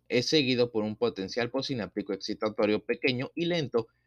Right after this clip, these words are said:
causado por el cierre de los canales de potasio que están ligados a los, a los colinorreceptores M uno. Al final, un E P S P tardío, muy lento, puede ser motivado por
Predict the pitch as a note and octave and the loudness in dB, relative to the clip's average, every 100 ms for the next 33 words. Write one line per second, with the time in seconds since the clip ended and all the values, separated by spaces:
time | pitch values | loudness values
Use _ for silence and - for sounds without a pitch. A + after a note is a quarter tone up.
0 | _ _ - G3+ F#3 F#3 F3+ C#3 A2 - | _ _ -2 0 2 0 2 2 2 0
1 | C#3 C#3 A#2+ - G2 F2 F#2 F#2+ - B2 | 0 0 0 -2 -4 -4 -4 -4 -2 -2
2 | B2 B2+ A2 B2 - - - - A2+ A2+ | 2 2 2 -2 -4 -8 -8 -2 0 2
3 | C3 B2 G2+ G2+ - G#2 G2 F#2+ - - | 2 4 4 2 0 -2 -2 -4 -8 -14
4 | - A#2 A#2+ A#2 - A#2+ A2 G#2+ F#2 - | -2 2 4 2 2 2 4 0 -2 -4
5 | A2 G2+ G2 - G#2+ E3+ A3 G2+ - _ | -2 0 0 0 0 2 2 0 -8 _
6 | _ _ _ _ D3+ D#3+ F3 F3 F3 - | _ _ _ _ 4 4 4 4 4 4
7 | C3+ C#3+ _ A#2 B2 - A2 - F#2+ - | 2 0 _ 4 4 2 0 0 -2 -4
8 | B2 - D#3 D3+ - G2+ G2 A#2 A#2 A2 | -6 2 2 2 -2 -2 0 2 4 4
9 | - _ F#2+ G#2+ A2 D3 A#2 - A#2 - | 0 _ -4 2 6 6 6 4 2 2
10 | _ _ _ G3+ A3 G#3 E3 C#3 C3+ A#2+ | _ _ _ 8 8 8 4 2 0 -2
11 | G2+ A2 A#2+ - G2 - | 0 4 2 2 -2 -2